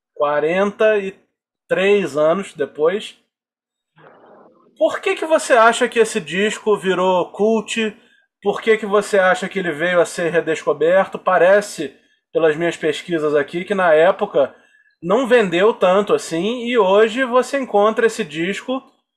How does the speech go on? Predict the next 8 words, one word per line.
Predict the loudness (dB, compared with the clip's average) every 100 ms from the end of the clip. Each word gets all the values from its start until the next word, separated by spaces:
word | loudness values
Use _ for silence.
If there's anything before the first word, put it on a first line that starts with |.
| _ _
por | -2 0
um | 2
valor | 4 4 4 2
bem | 2 2
alto | 4 4 2 0
quando | 0 0 2
ele | 2
aparece. | 2 0 -4 -8 -16 -20